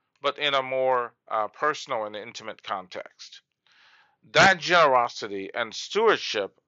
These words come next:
of our time takes effort. The most dramatic way we see this played out in Scripture is the story of the,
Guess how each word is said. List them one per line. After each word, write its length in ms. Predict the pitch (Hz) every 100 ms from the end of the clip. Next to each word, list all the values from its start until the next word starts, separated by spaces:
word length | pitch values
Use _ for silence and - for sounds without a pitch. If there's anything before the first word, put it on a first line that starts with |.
| -
of 140 | 113
our 160 | 107 95
time 720 | - 151 139 101 87 87 92 _ _ _ _
takes 280 | 117 98 -
effort. 360 | 85 - - _ _ _ _ _ _ _ _ _ _ _ _ _ _ _ _ _ _ _ _ _ - _ _ _ -
The 60 |
most 240 | 185 220 -
dramatic 800 | 98 110 127 127 156 220 262 -
way 460 | 143 147 143 143
we 240 | 117 127 127
see 260 | - 135
this 220 | 123 117
played 360 | - - 123 110
out 320 | 104 101 98 _ _
in 180 | - 117
Scripture 760 | 101 - 180 151 - 92 90 95 _ _ _ _
is 140 | 143 123
the 120 | 127
story 500 | - 165 170 185 185
of 180 | 135
the, 80 | 117